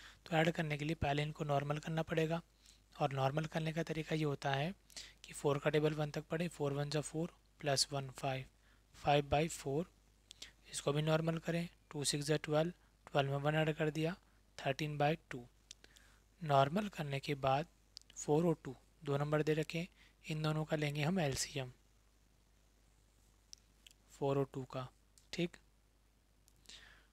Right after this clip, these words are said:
इनमें टू का डिवाइड जा रहा है, तो टू का डिवाइड दें, टू टू जा फ़ोर, टू वन जा टू, फिर टू का डिवाइड जा रहा है, टू वन जा टू। तो टू और टू को मल्टीप्लाई करेंगे ताकि इनका एलसीएम आ जाए, टू टू जा फ़ोर,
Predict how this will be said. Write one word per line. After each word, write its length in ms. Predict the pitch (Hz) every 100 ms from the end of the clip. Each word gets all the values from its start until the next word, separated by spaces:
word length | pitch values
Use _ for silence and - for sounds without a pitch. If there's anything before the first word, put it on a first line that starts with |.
| _ _ _ _ _
इनमें 260 | 170 151 175
टू 160 | 165 147
का 120 | 170
डिवाइड 300 | 165 170 170
जा 140 | 170
रहा 80 | 165
है, 60 | 170
तो 80 | -
टू 100 | 147
का 120 | 147
डिवाइड 280 | 147 151 151
दें, 140 | 165
टू 140 | 160 147
टू 160 | 151
जा 140 | 151 156
फ़ोर, 240 | - 165 -
टू 80 |
वन 200 | 139 139
जा 140 | 143 143
टू, 240 | - 156 180 _ - - - _ _
फिर 100 | 147
टू 140 | 135 147
का 120 | 165
डिवाइड 320 | 160 160 160
जा 120 | 156
रहा 80 | 160
है, 80 | 165
टू 100 | 151
वन 200 | 147 147
जा 200 | 139 165 208 _ _ _ _
टू। 140 | - 127 - _ - - - - -
तो 100 | 147
टू 220 | - 165
और 100 | 170 -
टू 100 | 156
को 100 | 165
मल्टीप्लाई 540 | 151 143 156 - 160
करेंगे 360 | 156 147 143 165
ताकि 300 | 151 143 151
इनका 240 | 147 143
एलसीएम 320 | 139 - 151
आ 120 | 147 139
जाए, 180 | 147
टू 180 | 170 151
टू 160 | 147 147
जा 120 | 165
फ़ोर, 320 | - 143 156